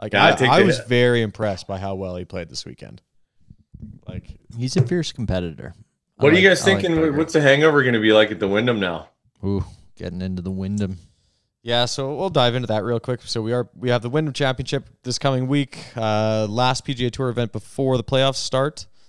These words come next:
Speaker 1: Um, I d-, I don't know. I think some guys might be rolling into it.
Speaker 2: Last chance
Speaker 1: Um,
Speaker 2: for romance for the Bubble Boys.
Speaker 1: That is true. Like, there's gonna be a lot of guys that are gonna need to make a move here.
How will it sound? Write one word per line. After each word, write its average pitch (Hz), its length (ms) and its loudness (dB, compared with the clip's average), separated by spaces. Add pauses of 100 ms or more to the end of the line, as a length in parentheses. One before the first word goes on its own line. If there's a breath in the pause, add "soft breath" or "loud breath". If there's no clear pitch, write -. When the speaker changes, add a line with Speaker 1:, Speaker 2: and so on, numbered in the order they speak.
(680)
Speaker 1:
Um, 104 760 -6 (100)
I 120 160 -8
d-, 175 140 -10 (1900 loud breath)
I 294 100 2
don't 277 100 -2
know. 226 120 4
I 208 80 4
think 311 200 -4
some 190 200 0
guys 160 240 2
might 156 160 -2
be 160 80 -6
rolling 135 360 -2
into 147 300 -6
it. 165 120 -8 (800)
Speaker 2:
Last 107 280 -2
chance 151 280 2
Speaker 1:
Um, 151 60 -6
Speaker 2:
for 147 60 -6
romance 165 540 4
for 151 120 0
the 143 100 4
Bubble 170 260 6
Boys. 117 520 6 (640 soft breath)
Speaker 1:
That 113 200 -2
is 143 200 -6
true. 117 320 -6
Like, 95 140 -10
there's 110 180 -10
gonna 127 120 -12
be 127 60 -6
a 123 40 -6
lot 113 240 -2
of 113 60 -6
guys 107 240 -2
that 110 60 -8
are 98 60 -10
gonna 98 120 -8
need 98 180 -10
to 95 80 -16
make 95 200 -12
a 90 40 -16
move 95 280 -10
here. 82 220 -16